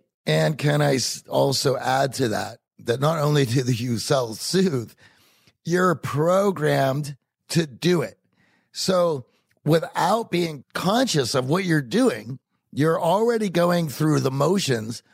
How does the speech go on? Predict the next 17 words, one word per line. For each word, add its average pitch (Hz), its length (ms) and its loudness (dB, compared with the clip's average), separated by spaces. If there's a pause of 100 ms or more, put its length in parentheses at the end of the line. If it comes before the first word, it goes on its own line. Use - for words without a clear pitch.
(280)
of 135 400 0 (400)
getting 165 300 2
yourself 143 580 0 (160)
comfortable 131 540 -2
because 120 320 0
you're - 160 -2
uncomfortable, 120 680 0
and 131 120 -4
your 123 80 2
body's 165 340 2
gonna 165 180 0
do 147 380 -2 (140)
what 185 320 2
it 202 100 -10
normally 160 300 2
does. 147 320 -2 (640)
And 170 400 0